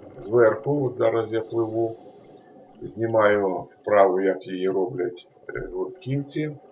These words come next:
були зроблені, е, вихованкою гуртка «Аквабіотехніка» Остапарченка Дашою.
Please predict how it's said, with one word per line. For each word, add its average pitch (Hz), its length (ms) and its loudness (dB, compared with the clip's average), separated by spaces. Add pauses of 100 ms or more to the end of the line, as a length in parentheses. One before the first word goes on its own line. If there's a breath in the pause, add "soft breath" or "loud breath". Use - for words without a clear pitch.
(680 loud breath)
були 147 320 4
зроблені, 117 920 4 (760)
е, 101 260 0
вихованкою 107 800 4
гуртка 95 560 2
«Аквабіотехніка» 101 1300 -2 (2250)
Остапарченка 104 1200 2 (160)
Дашою. 131 680 2